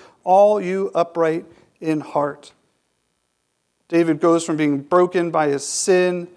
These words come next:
being squashed by the Lord's heavy hand of conviction upon him, to being stood upright. To the Lord saying, "You are my son and daughter,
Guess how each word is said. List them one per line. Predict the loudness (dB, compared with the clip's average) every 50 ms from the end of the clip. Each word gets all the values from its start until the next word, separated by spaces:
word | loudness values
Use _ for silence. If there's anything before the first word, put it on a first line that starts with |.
| _ _ _ _ _ _ -10
being | -8 -6 -6
squashed | -8 -10 -14 -10 -4 -2 0 2 2 2 0 -2 -6 -6 -2
by | 0 0 0
the | 0 -2 -4 -6 -10 -20 _ _ -2
Lord's | 2 2 4 2 2 -2 -6
heavy | -10 -4 -2 -2 -2 -2 -2 -4 -6
hand | -6 -8 -8 -6 -4 -2 -2 -2 -4 -6
of | -8 -10
conviction | -12 -12 -10 -8 -8 -8 -8 -8 -8 -8
upon | -8 -6 -4 -2 -2 -2
him, | -2 -4 -4 -6 -8 -10 -16 _ _ _ -18
to | -8
being | -2 -2 -2 -2 -2
stood | -6 -10 -12 -10 -4 0 0 0 0 0 -4 -8 -14 _ _ _
upright. | -10 -10 -10 -8 -12 -12 -12 -14 _ _ _ _ _ _ _ _ _ _ _ _ _ _ _ _ _ _ _ _ _ _ _ _ _ _ _
To | -10 -6
the | -4 -4
Lord | -2 0 2 2 2 2 0 -2 -4
saying, | -4 -4 -4 -2 -4 -8 -10 -12 -14 -16
"You | -18 -16 -14 -14 -12 -12
are | -10 -12 -12
my | -12 -14 -16 -18
son | -20 -20 -12 -8 -6 -6 -6 -6 -10 -12 -16 _ _ _ _ _ _ _ _ _ _ _
and | -20 -20 -20 -20 -20 -20 _ _ _ _ -16
daughter, | -14 -12 -12 -14 -14 -20 -20